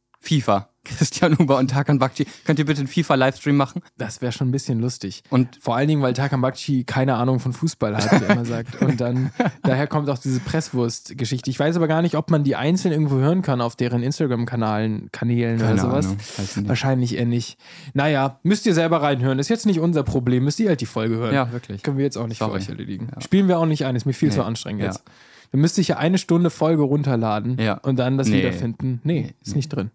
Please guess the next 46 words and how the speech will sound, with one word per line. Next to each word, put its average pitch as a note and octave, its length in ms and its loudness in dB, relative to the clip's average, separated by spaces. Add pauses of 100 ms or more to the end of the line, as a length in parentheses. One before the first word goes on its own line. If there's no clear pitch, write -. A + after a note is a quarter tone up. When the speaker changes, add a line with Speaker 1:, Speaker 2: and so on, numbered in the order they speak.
Speaker 1:
Okay. G2 300 -14
Speaker 2:
Ist - 100 -16
überhaupt A#2+ 280 -6
nicht A2+ 180 -8
drin. - 140 -8
Speaker 1:
Nee. F#2+ 180 -6 (480)
Speaker 2:
Aber E3 160 2
zurück G3 300 -2
zu F3+ 240 2 (120)
Tools G3 540 2
beim C#3 220 0
Essen. B2 440 -4 (120)
Speaker 1:
Ja, A#2 340 2
bitte. A2+ 180 -2
Speaker 2:
Also C#3 240 0
wir C#3+ 80 2
haben, C#3+ 220 0
wir C3+ 80 0
haben C3 140 0
den B2+ 260 0
zu - 140 -4
langen B2 320 0
Strohhalm. D3+ 720 0 (100)
Speaker 1:
Erzähl, C#3+ 340 0
du C3 200 0
hast B2 160 0
Speaker 2:
Ähm, B2 60 0
Speaker 1:
die B2 120 2
Gabel A2+ 300 2
erfunden. F#2 500 -6 (240)
Speaker 2:
Was, - 320 -16
ich, B2 140 -12
verstehe C#3+ 280 -4
ich C3 80 -2
nicht B2 140 -6
ganz, B2+ 340 -4
nee. D3 220 -4 (420)
Speaker 1:
Nee, B2+ 180 -2
dann C3 100 -2
erzähl A#2+ 300 -6
weiter. G#2 260 -6 (280)
Speaker 2:
Ähm, C3 480 -4 (220)
Speaker 1:
<laughs> - 180 -20
Verstehe - 540 -4
auch. - 80 -2 (1000)
Das - 20 -4